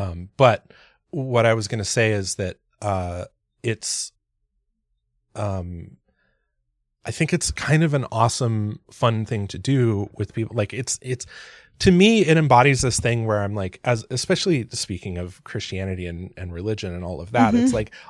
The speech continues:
Speaker 1: I, as an atheist, like, I'm not super vested in particular holidays or days of gift giving, but I
Speaker 2: Right.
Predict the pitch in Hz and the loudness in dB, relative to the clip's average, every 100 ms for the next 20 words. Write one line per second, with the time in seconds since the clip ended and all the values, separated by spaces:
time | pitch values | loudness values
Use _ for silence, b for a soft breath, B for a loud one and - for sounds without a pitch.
0 | _ 127 151 165 135 127 123 156 156 131 | _ 4 6 4 4 0 2 0 2 0
1 | 123 117 101 - 117 123 139 143 - - | 0 -4 -8 -4 -2 0 2 2 0 -6
2 | - 147 135 104 104 110 - 104 95 - | -4 -4 -4 -2 0 -2 -2 -6 -6 -10
3 | 107 95 87 92 - - 120 110 98 90 | -8 -8 -8 -12 -14 -14 -12 -8 -8 -8
4 | 92 95 92 85 76 92 85 87 87 95 | -6 -6 -6 -8 -8 -8 -8 -10 -10 -14
5 | - 85 - 98 117 135 b b b 123 | -12 -14 -10 -8 -6 -6 b b b 0
6 | 127 | 2